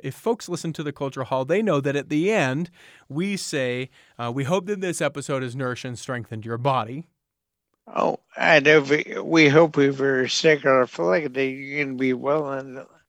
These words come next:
Speaker 2: uh, listen next week,
Speaker 1: And we
Speaker 2: which,
Speaker 1: al-
Speaker 2: uh, I always wonder for me. You
Speaker 1: And
Speaker 2: know?
Speaker 1: we also,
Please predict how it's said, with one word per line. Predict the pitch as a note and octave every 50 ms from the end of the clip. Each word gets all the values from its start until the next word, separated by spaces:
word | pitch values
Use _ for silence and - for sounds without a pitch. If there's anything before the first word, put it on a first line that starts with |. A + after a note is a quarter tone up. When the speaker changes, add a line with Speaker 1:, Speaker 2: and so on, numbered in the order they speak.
| _ _ _ _ _ _ _ _ -
Speaker 2:
uh, | C#3 C#3+ C#3+
listen | C#3+ D3+ D#3 D#3 D3 - - C#3+ C#3 C3+
next | C3+ D3 E3+ F#3 F#3 C#3+ B2 - -
week, | D3 C3 B2 C3 D3 D3 - - _ _ _ _ -
Speaker 1:
And | C#3+ D3 D3+
we | D3 D#3
Speaker 2:
which, | D#3+ -
Speaker 1:
al- | C3+ C3 B2+ A#2+ A#2
Speaker 2:
uh, | - - _ _ _ _ _ _ _ _ _ _ _ _ - -
I | D3 D3+ D#3 D#3 D#3
always | E3 D#3+ D3+ C#3+ C3 A#2+ C3
wonder | B2+ C#3 D3 E3 F3 D#3 B2+ A2+
for | - - A#2 A#2 A2
me. | A2+ A#2 B2 D#3+ D3+ D3 - - _ _ _ _ _ _
You | - B2
Speaker 1:
And | A#2+ C3+
Speaker 2:
know? | D3 E3
Speaker 1:
we | E3 E3+
also, | E3+ E3+ D#3+ - - E3 D#3+